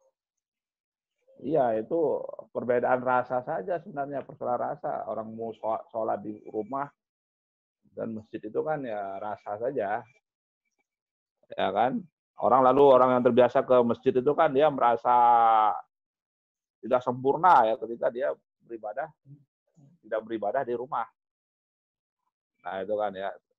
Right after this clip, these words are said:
Lalu dia memaksakan dirinya untuk ya melakukan, eh,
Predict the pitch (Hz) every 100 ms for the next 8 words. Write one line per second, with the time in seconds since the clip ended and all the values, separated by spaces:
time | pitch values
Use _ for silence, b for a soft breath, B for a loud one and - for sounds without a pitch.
0 | _ - 101 151 143 110 - 120 151 123
1 | - 113 113 107 107 117 156 117 117 160
2 | - _ _ _ _ _ _ _ _ _
3 | - 104 107 107 - 101 139 143 143 131
4 | 104 87 _ - 98 98 95